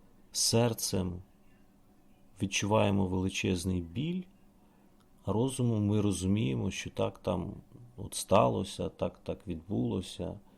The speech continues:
може, десь мало відбутися, чи там, якби, це цілком логічно, що це відбулося, да? І цей розрив, от мені здається,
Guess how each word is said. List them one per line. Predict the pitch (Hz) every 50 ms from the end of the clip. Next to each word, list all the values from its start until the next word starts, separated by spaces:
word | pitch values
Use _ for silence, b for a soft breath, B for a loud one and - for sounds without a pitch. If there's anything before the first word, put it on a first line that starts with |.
| b b b b b b b -
може, | 95 95 92 92 90
десь | 78 92 78 - - -
мало | 87 98 117 127 120 110 98
відбутися, | 92 87 82 85 92 92 85 - - 87 80 - - - 80 73
чи | - - - 80
там, | - - 85 80 78 78 - 90 - - b b b b b b b b b b b b b - -
якби, | - 82 85 85 82 92 92 87 87 87 95 - - - - - - - - 98 -
це | - - 95
цілком | - - 104 92 - 107 95
логічно, | 95 92 85 92 139 156 131 - - 113 101
що | 95 - -
це | - - 95 92
відбулося, | 87 85 82 85 90 92 87 85 82 80 80 - - - - -
да? | - 92 113 123 127 127 - - - b b b b b b b b b b b b b b b - -
І | - 113
цей | 101 - - 135 135 139 131
розрив, | 120 123 110 101 104 117 139 - - 254 254 254 - - - - - - - - - - - - - - - - - - - - - - - -
от | - 110 - - - - -
мені | 113 110 117 123 135 147 147
здається, | 139 113 113 120 123 127 127 123 - - 123 117 113 110 -